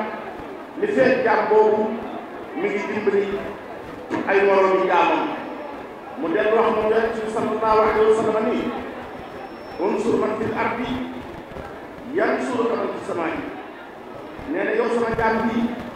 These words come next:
li ma la làmb ci gëneel moo xam wërsëg la, moo xam kàttan la,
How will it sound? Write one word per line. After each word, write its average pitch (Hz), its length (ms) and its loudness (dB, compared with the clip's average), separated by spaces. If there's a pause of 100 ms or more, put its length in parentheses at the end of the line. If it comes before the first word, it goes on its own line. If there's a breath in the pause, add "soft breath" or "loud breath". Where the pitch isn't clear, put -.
(960)
li 160 200 0
ma 220 120 2
la 220 120 4
làmb 220 300 2
ci - 140 -4
gëneel 226 360 6 (1080)
moo 277 160 -2
xam - 180 0
wërsëg 233 320 4
la, - 160 -6 (920)
moo 196 140 0
xam 220 220 0
kàttan 240 340 0
la, 233 120 0